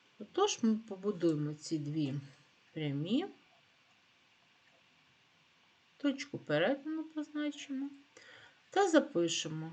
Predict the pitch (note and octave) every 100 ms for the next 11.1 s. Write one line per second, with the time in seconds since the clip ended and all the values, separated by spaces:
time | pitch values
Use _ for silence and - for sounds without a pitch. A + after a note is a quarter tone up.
0 | - - - - F#3 - - G3 F#3 E3
1 | G3+ B3+ - - - D4+ D4+ D#4 D4+ C#4+
2 | D4 - B3 C4 B3+ - C#4+ C#4 - -
3 | _ - _ _ _ F3 D#3+ E3+ D#3 F3
4 | B3 B3 - _ - B3+ C4+ C#4 C#4+ C#4
5 | C4+ C#4 - B3 C4+ C4 B3+ - C#4 -
6 | - _ _ _ _ _ _ _ _ _
7 | _ _ _ _ _ - - _ - _
8 | _ _ - A3 G3 D3+ C#3+ - _ -
9 | - _ C4+ B3 F#3 - D#3+ D3 C#3+ C#3
10 | D#3 G3 A#3+ C#4+ - - D#3+ D3 C#3+ C3+
11 | C3+